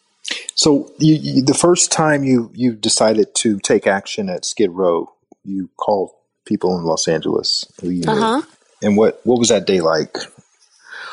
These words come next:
Speaker 2: Well, the first event I did, because I was only around, like, you know, people in entertainment. So my first event was called Models Being Role Models.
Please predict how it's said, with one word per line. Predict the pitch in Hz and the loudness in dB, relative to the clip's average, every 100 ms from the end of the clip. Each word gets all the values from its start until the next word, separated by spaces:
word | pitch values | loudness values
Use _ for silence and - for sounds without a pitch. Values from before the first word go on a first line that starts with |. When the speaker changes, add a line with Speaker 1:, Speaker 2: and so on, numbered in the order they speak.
| - - - - | -18 -18 -20 -2
Speaker 2:
Well, | 339 | 2
the | 294 | 2
first | - 269 311 | 2 0 2
event | 370 330 | 2 4
I | 339 359 | 4 4
did, | 240 190 202 | 4 4 2
because | 226 262 | 0 2
I | 247 226 | 2 2
was | 226 | 2
only | 208 247 269 | 4 4 4
around, | 170 185 254 226 185 | 4 2 0 -2 -4
like, | 175 170 165 _ _ | -6 -6 -12 _ _
you | 269 | -4
know, | 277 | -2
people | 220 233 214 | -4 -6 -10
in | 202 | -8
entertainment. | 185 160 202 214 151 - | -8 -8 -8 -6 -8 -4
So | 202 | -2
my | 190 220 | -2 -2
first | - 214 214 | 0 -2 0
event | 170 180 170 | -4 -4 -4
was | 165 | -6
called | - - 170 151 147 139 | -4 0 2 2 0 -4
Models | 147 156 160 165 156 | -2 0 0 -4 -12
Being | 156 160 147 | -14 -16 -12
Role | 147 151 | -12 -12
Models. | 143 120 110 _ - | -12 -14 -14 _ -20